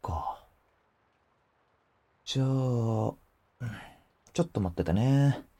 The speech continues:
今タブレットで見せるから。例えば、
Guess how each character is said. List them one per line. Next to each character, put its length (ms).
今 240
タ 160
ブ 80
レ 80
ッ 60
ト 140
で 80
見 100
せ 140
る 80
か 80
ら。 380
例 880
え 40
ば、 680